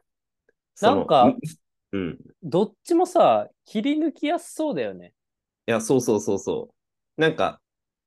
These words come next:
Speaker 1: こう、共感みたいなところを、こう、うまくこう、
Speaker 2: うん。
Speaker 1: あるあるみたいなところを、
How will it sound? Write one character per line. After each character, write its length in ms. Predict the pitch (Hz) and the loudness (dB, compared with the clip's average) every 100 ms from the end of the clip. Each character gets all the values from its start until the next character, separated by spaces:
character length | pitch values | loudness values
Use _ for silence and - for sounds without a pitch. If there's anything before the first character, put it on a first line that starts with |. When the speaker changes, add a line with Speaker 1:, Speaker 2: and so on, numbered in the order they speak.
| _ _ _ _ _ _ _ _ - | _ _ _ _ _ _ _ _ -4
Speaker 1:
こ 140 | 113 | -2
う、 60 | 110 | 2
共 300 | 196 214 220 | 6 6 4
感 280 | 202 196 | 2 2
み 120 | 190 190 | 2 4
た 100 | 147 | 4
い 60 | |
な 100 | 98 | 2
と 140 | 98 87 | -4 -6
こ 120 | 104 | -2
ろ 140 | 98 | -2
を、 60 | 80 | -2
こ 240 | - 80 - | -6 -6 0
う、 40 | |
う 40 | |
ま 160 | 123 110 | 0 0
く 160 | 104 - | -6 -10
こ 300 | 87 82 - | -8 -8 -10
う、 40 | |
Speaker 2:
う 20 | |
ん。 20 | - | -8
Speaker 1:
あ 140 | 104 120 | -4 2
る 160 | 135 | 2
あ 60 | 127 | 4
る 120 | 135 | 4
み 120 | 131 | 4
た 80 | 127 | 2
い 40 | |
な 80 | 101 | -2
と 140 | 95 85 | -6 -4
こ 100 | 95 | -2
ろ 140 | 90 | -2
を、 260 | 80 - | -4 -8